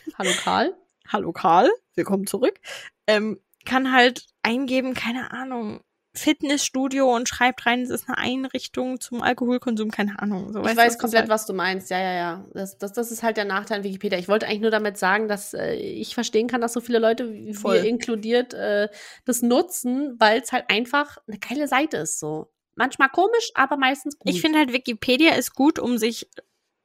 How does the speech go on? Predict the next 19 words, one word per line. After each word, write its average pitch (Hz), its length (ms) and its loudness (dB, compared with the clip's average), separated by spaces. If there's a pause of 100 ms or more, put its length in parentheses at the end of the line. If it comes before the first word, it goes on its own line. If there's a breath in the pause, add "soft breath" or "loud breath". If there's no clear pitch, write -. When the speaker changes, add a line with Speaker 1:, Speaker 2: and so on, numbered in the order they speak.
(300)
Speaker 2:
zum 247 180 -2
Start - 340 6
Informationen 233 680 0
zu 349 140 0
holen 349 300 6
Speaker 1:
Ja, 240 100 6
voll. 190 380 0
Speaker 2:
und - 180 -10
diese 302 220 6
Informationen 277 720 0
dann 247 160 0
weiter 233 240 4
zu 247 140 -2
verfolgen 233 380 0
auf 214 120 -2
anderen 220 340 0
professionelleren 202 680 -2
Seiten. - 200 -6 (220)
Speaker 1:
Ja, 196 120 0